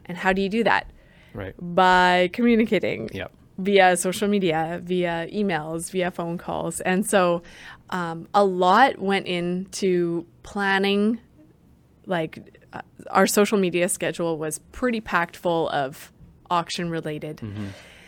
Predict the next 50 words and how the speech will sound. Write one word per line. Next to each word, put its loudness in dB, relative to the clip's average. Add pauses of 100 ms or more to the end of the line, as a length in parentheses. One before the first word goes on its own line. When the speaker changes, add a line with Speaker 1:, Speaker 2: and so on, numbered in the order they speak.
(160)
Speaker 1:
and 0
the -8
same 0
images 0
and -2
the -4
same 2
verbiage 8
and 4
the 4
same 4
all 8
that 10
over 6
and 0
over 4
and 2
over 4
again. 2
And 4
I 10
don't 6
know, 4
I, 6
by 4
the 0
end, -2
I -2
was -6
just -10
so -4
sick -6
of -2
that -4
image -2
that 0
we 0
used. 0 (440)
<laughs> -4
I 6
really 4
liked 0
it, 2
which -6
is -10
sad 0
'cause -14
now 0
I 2
don't. -2